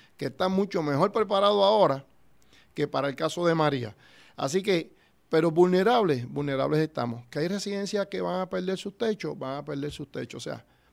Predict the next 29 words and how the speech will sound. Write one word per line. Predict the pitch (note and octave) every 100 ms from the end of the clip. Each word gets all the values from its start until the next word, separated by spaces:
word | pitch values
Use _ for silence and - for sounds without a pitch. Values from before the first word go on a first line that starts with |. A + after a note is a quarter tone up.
| _
nosotros | D3 D3+ D3 D#3+ F#3
nos | F#3+
preparamos, | F#3 F3+ E3+ D3+ E3 F3 D#3+
los | C#3+
planes | - D3 E3+
de | E3+
emergencia | D#3+ E3 E3+ E3+ D#3
son | E3+ E3
totalmente | D3+ C#3 D3 D#3 D#3+
diferentes | D#3+ D3+ D3+ C#3 D3 E3
a |
lo | D#3 C3
que |
fue | B2+ C#3+
en | C#3+
María. | B2 C#3+ F#3 A#2+ - _ _ - _ _
Ante-, | C3 D#3 E3 D3+
anteriormente | D3 B2+ C3+ D3+ E3 F3+ F#3
para | F3+ E3+
María, | E3+ G3 G3+ D3+ D3+ _ _ _ _ _ _ _ _ -
el | C#3+
negociado | C#3 C3+ B2+ D3+ E3
no | F3
tenía | E3+ E3+ F#3
un | F3+
sistema | E3+ - F3+ F3+
alterno | F3 D#3+ G3+ G3+ F3
de | D#3
comunicaciones. | C#3+ C3+ B2+ A#2+ A2+ E3+ C3+